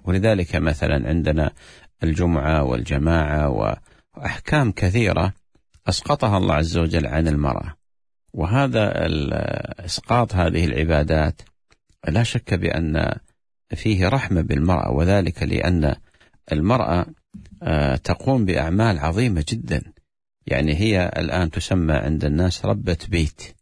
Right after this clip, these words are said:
وهذه حقيقة منقبة، يعني هذا اللقب هذا منقبة وليس منقصة. يعني قول ربة بيت بمعنى أن هذه المرأة تقوم على شؤون البيت، تقوم على شؤون الأولاد، تقوم على شؤون الأسرة.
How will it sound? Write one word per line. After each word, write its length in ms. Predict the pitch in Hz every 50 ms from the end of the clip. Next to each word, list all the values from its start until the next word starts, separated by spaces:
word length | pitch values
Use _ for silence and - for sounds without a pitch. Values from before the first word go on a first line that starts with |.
| _ _ _ _ _ _ _ _
وهذه 320 | - - - 131 143 127 101
حقيقة 420 | - 92 95 107 147 - 73 76
منقبة، 540 | 76 85 104 110 - - - 76 65 - 60
يعني 220 | 50 - 60 62
هذا 220 | 80 82 87 92 87
اللقب 480 | 80 85 104 - - - 78 78 73 - _ _ - - _ _ _ - _ _ -
هذا 220 | - 71 67 73
منقبة 520 | 80 104 143 156 139 - - 78 - 73 71
وليس 340 | 73 87 117 127 117 -
منقصة. 540 | 95 80 71 67 - - - 67 65 - - - - _ _ _ _ _ _ _ _ _ _ -
يعني 360 | 73 67 67 71 73 69 - - -
قول 260 | - 107 101 87 76 -
ربة 380 | 76 104 117 117 - - 76 - -
بيت 440 | - 80 71 65 65 73 - - -
بمعنى 440 | - 78 95 92 82 80 76 76 90 - - _ _ _ _ _ _ _ _ _ _ _ -
أن 380 | 95 90 82 80 82 82 76 - - - - - -
هذه 360 | - 101 120 156 156 156 139
المرأة 480 | 117 104 104 101 - - 64 73 85 90 -
تقوم 360 | - - - - 147 143 120
على 200 | 101 101 104 95
شؤون 320 | 87 - - - 69 82 82
البيت، 500 | 71 69 67 78 76 71 71 73 - -
تقوم 340 | - - - - 80 78 64
على 220 | 65 69 69 65
شؤون 340 | - - - - 73 80 73
الأولاد، 500 | - - - 67 69 69 73 71 71 64
تقوم 380 | - - - - - 73 69
على 160 | 65 69 67 67
شؤون 360 | - - - - 76 78 64
الأسرة. 480 | 64 - - - - - 71 82 -